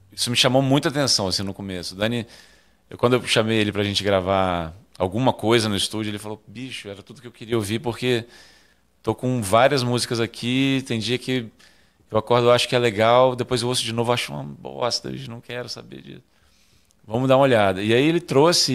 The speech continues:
isso, eu falei, "Porra, tem uma parada muito foda aí, muito foda." E a gente começou a trabalhar, como, como ele falou, a gente trabalhou sem, sem pressa, assim. A gente sabia que ia gravar de verdade depois.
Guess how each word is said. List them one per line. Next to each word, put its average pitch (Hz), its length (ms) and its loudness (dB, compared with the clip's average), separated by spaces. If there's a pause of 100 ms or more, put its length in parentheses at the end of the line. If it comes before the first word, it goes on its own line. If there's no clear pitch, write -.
isso, 143 220 -2
eu 135 60 -8
falei, 143 260 -2
"Porra, 107 380 -4 (800)
tem 117 180 -4
uma 170 160 -2
parada 247 340 -4
muito 262 240 -6
foda 131 400 2
aí, 87 240 -4 (180)
muito 117 160 -14
foda." 90 380 -12
E 98 100 -2
a 107 60 2
gente 117 200 -2
começou 131 380 0
a 131 40 2
trabalhar, 135 760 2 (680)
como, 117 340 2
como 117 240 0
ele 117 100 2
falou, 110 320 4
a 113 40 2
gente 120 220 0
trabalhou 120 320 0
sem, 147 480 0
sem 151 200 -2
pressa, 120 480 4
assim. 95 260 -2
A 92 60 -2
gente 107 200 -2
sabia 131 320 2
que 160 120 -2
ia 139 40 4
gravar 117 320 4
de 104 100 -2
verdade 92 480 0
depois. 90 580 -8